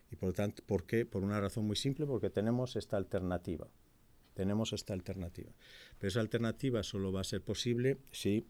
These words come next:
<clears throat> se sigue avanzando como estáis avanzando. Y <clears throat> para acabar, entonces, cuanto más crisis, más argumentos hay para la transformación, eh, <clears throat> los resultados son buenos para los enfermos crónicos,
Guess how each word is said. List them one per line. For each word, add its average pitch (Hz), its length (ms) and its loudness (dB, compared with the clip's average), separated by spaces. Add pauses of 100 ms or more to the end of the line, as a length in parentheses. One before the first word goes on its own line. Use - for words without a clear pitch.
(480)
<clears throat> 151 240 8
se - 220 0
sigue 107 260 2
avanzando 104 560 4
como 92 200 -2
estáis 90 320 -2
avanzando. 82 460 -4 (720)
Y 113 340 8
<clears throat> - 640 4
para 101 180 6
acabar, 127 340 10
entonces, 127 280 4
cuanto 104 300 2
más 123 240 4
crisis, 120 500 0
más 113 220 0
argumentos 113 680 2
hay 110 280 4 (840)
para 92 600 4
la 98 200 2
transformación, 101 840 0 (720)
eh, 110 420 8 (220)
<clears throat> 147 220 4
los 110 200 6
resultados 113 540 2
son 95 200 2
buenos 110 320 6
para 92 440 0
los 92 220 -4
enfermos 104 460 0
crónicos, 131 680 0